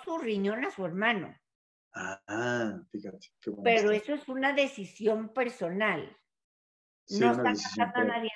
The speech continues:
Speaker 1: a nadie.
Speaker 2: Claro. No, aquí sí es, sí es delinquir, sí es el cambio de una vida humana por otra vida humana.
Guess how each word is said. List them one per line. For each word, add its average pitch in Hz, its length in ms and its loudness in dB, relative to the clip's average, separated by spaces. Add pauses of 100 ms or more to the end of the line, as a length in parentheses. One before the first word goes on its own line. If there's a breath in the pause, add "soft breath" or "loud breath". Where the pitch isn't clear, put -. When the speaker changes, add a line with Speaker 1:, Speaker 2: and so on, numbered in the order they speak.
Speaker 1:
a 233 60 0 (100)
nadie. 147 420 -6 (380)
Speaker 2:
Claro. 131 400 4 (960 soft breath)
No, 170 180 8
aquí 175 280 6
sí 180 180 8
es, 165 300 8 (380)
sí 165 160 10
es 156 140 10
delinquir, 127 560 4
sí 139 160 4
es 139 300 4
el 120 140 4
cambio 156 320 8
de 143 60 6
una 139 200 4
vida 131 180 4
humana 127 380 2
por 113 140 0
otra 117 220 2
vida 110 220 4
humana. 95 500 -6